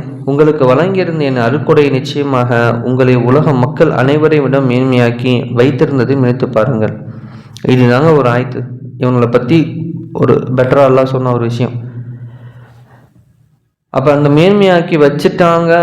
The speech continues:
அப்படின்னு சொன்ன இந்த வார்த்தையை புடிச்சுக்கிட்டாங்களே தவிர அல்லாஹ் விட்டுட்டாங்க.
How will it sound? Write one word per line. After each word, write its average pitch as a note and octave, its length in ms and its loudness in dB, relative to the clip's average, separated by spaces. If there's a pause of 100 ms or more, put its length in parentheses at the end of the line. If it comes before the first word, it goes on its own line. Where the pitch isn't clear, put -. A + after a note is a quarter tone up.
(120)
அப்படின்னு D#3 360 -2
சொன்ன D3+ 320 0
இந்த C#3 220 4
வார்த்தையை D#3 520 0
புடிச்சுக்கிட்டாங்களே C3 640 -2
தவிர B2+ 320 2
அல்லாஹ் D#3 280 2
விட்டுட்டாங்க. A#2 520 -10